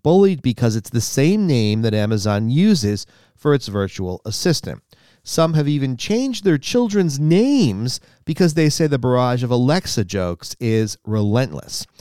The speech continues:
And these parents are calling on Amazon to change the default wake word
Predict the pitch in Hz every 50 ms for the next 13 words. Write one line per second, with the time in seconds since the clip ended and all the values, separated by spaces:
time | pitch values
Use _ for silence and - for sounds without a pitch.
0 | _ _ _ _ _ _ - - 107 113 117 123 123 - - - 104 95 90 101
1 | 104 - - 104 - - 170 190 196 196 180 151 127 117 117 113 107 107 104 110
2 | 107 101 101 104 92 - - 135 143 160 185 175 151 139 120 107 127 135 127 -
3 | - 123 117 104 - 101 101 131 185 214 - _ - 101 85 69 69 87 104